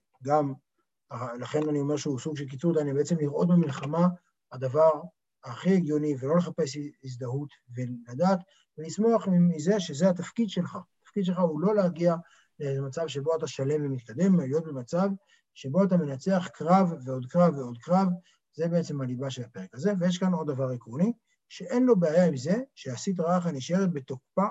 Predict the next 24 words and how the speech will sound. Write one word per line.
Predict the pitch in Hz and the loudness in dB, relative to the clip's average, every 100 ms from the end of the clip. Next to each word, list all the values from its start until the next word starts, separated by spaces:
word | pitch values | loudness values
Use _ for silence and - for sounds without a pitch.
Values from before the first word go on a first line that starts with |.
| - | -4
ובגבורתה. | 156 147 135 139 127 - - - _ _ _ _ | -8 -6 -6 -6 -6 -8 -10 -12 _ _ _ _
כלומר, | 143 156 - | -8 -8 -10
אתה | - 165 | -4 4
לא | 196 247 | 6 4
צריך | - 208 | 2 0
לעשות | 175 139 - - 202 | 0 -2 -6 -2 -2
שום | 180 - 247 | -2 -4 -2
מאמצים | 294 190 175 220 214 | 0 2 2 0 -2
אקטיביים | 180 - 214 175 - - _ _ _ | -2 -2 0 0 -2 -12 _ _ _
של | - 139 | -10 -6
לגרש | 135 131 123 - | -2 -2 -4 -8
אותה. | 98 - _ - - _ _ | -16 -20 _ -20 -20 _ _
בהמשך | 139 156 151 127 175 175 | 2 4 4 6 6 6
נראה, | 151 127 139 165 | 2 0 2 2
גם | 143 156 147 | 2 0 -2
בתניא | 131 143 160 170 131 | -4 -2 2 2 0
וגם | 117 151 151 | -4 -2 -2
בליקוטי | 135 120 - 135 139 | -4 -8 -6 -4 -2
תורה | 131 135 135 | -4 -2 -2
זה | 123 | -4
מופיע | 120 147 | -6 -4
הרבה | 127 131 | -4 -4
יותר | 135 127 | -4 -6
בעניין, | 107 - 131 196 | -14 -12 0 0